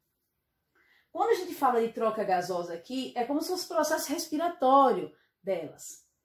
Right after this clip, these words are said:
Ocorrem principalmente pelo revestimento do corpo. Nesse caso, vou classificar a respiração de respiração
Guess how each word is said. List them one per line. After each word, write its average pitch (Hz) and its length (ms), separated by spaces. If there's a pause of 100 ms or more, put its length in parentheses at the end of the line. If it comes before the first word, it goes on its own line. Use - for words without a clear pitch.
(600)
Ocorrem 277 560
principalmente 220 880
pelo 247 220
revestimento 247 800
do 277 100
corpo. 277 560 (280)
Nesse 311 400
caso, 220 380
vou 240 120
classificar 247 440
a 226 40
respiração 226 600
de 220 60
respiração 214 960